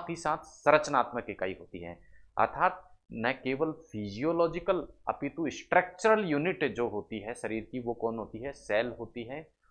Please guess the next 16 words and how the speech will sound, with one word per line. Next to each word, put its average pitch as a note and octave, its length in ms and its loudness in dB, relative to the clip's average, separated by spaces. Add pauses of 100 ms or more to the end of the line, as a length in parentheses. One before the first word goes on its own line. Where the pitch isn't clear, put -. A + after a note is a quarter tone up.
(100)
और F3 440 4 (120)
सेल E3 580 6
या B2 120 4
कोशिका C#3 540 2
के E3 160 0
इस D#3+ 120 -2
अध्ययन C3+ 340 0
को C#3+ 120 0
क्या B2+ 160 2
बोला A#2 240 2
जाता A2 280 -2
है? C3+ 260 -6
साइटोलॉजी A#2 920 2
बोला E2+ 280 -6
जाता E2 300 -10
है। - 140 -20